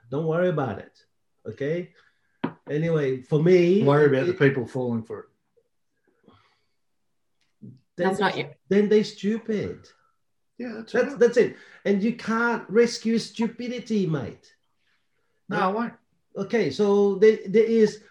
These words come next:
Speaker 1: listen, there's a lot of medication in the world for everything, but there is no recipe against stupidity. So it
Speaker 2: Oh,
Speaker 1: doesn't matter
Speaker 2: let's
Speaker 1: how
Speaker 2: speak about stupidity. One day we got nobody in the hospital. Oh, one person.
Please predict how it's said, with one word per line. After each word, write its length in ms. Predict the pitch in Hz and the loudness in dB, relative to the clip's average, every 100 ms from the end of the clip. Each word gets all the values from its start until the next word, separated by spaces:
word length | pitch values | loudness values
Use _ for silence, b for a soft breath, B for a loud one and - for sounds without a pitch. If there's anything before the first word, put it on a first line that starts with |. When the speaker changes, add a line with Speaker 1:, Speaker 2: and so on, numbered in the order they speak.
| - | -4
Speaker 1:
listen, 260 | 220 247 | 0 4
there's 160 | 208 175 | 4 4
a 60 | 214 | 2
lot 140 | 247 | 2
of 160 | 247 190 | 2 4
medication 640 | 214 208 - 214 208 208 | 4 2 0 0 2 0
in 60 | 196 | 0
the 60 | 196 | 2
world 220 | 208 - | 0 0
for 60 | 185 | -2
everything, 380 | 190 185 175 | -2 -2 -2
but 160 | 160 165 | -2 -2
there 160 | 180 180 | 0 2
is 180 | 175 | 2
no 200 | 180 220 | 2 2
recipe 680 | 208 214 214 202 - 180 175 | 4 2 2 -4 -4 -4 -2
against 500 | 165 160 175 160 - | -4 -4 -6 -8 -12
stupidity. 680 | - 175 240 233 233 190 190 _ _ _ _ _ | -10 -10 -8 -8 -6 -8 -8 _ _ _ _ _
So 180 | 185 190 | -6 -2
it 100 | 185 | 2
Speaker 2:
Oh, 40 | |
Speaker 1:
doesn't 280 | 180 - 214 | 2 2 -2
matter 240 | 233 220 214 | -4 2 4
Speaker 2:
let's 120 | 208 | 4
Speaker 1:
how 40 | 233 | 6
Speaker 2:
speak 100 | 214 | 6
about 260 | 208 190 190 | 6 4 2
stupidity. 680 | - 190 175 180 170 135 98 - _ - _ b b - | 2 2 4 4 2 -2 -6 -12 _ -20 _ b b -6
One 200 | 175 202 | -4 -2
day 220 | 190 180 | 0 0
we 100 | 170 | 0
got 220 | 165 160 175 | -2 -4 -2
nobody 480 | 190 185 180 165 | 0 0 -2 -4
in 60 | 160 | -6
the 80 | 139 | -6
hospital. 560 | 139 139 131 147 202 - _ _ _ _ | -6 -6 -6 -6 -6 -14 _ _ _ _
Oh, 160 | 175 175 | 0 4
one 220 | 196 190 | 6 6
person. 520 | 180 165 147 160 143 | 6 4 4 0 -4